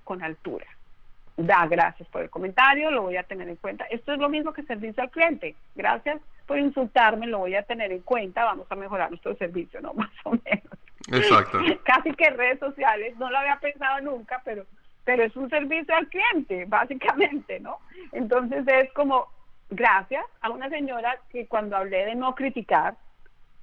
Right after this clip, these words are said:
Speaker 1: eh, dijo, la, me, me pues,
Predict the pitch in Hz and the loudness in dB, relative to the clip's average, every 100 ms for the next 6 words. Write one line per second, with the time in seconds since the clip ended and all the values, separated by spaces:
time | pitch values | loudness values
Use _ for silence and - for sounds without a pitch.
0 | - 214 214 214 214 208 208 208 202 269 | -4 0 0 0 0 0 -2 -2 -2 -2
1 | 247 214 233 - - 226 226 220 262 214 | 0 0 0 -4 -4 -4 -2 -2 -2 -2
2 | 214 208 208 - - - - - 247 247 | -4 -4 -6 -10 -16 -20 -20 -4 0 0